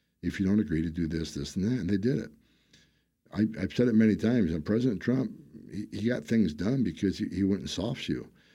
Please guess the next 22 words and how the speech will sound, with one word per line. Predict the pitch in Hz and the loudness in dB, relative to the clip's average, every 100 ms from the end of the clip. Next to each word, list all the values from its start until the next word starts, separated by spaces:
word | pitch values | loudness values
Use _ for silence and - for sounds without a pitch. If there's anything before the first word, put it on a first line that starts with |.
| _ _ _ | _ _ _
He, | - - - | -16 -16 -14
he, | 98 98 | -12 -2
you | 98 | 0
know, | 90 | 0
it | - | -2
was | 92 85 | -4 -2
America | 87 95 110 139 | 0 2 2 0
first. | - 90 92 - | 0 0 0 0
He | 82 | 0
knew | 95 | 2
what | 101 95 64 - | 2 0 -6 -4
was | 92 85 | -2 -2
happening | 95 95 113 101 | -2 -2 -2 -2
is | 80 | -2
destroying | 80 78 - 90 98 87 | -6 -6 -2 0 2 2
not | 90 | 2
only | 107 107 | 2 2
our | 85 | 0
borders, | 82 85 95 85 | -2 0 0 0
but | 85 | -2
our, | 82 78 | -4 -6
our, | 80 | -8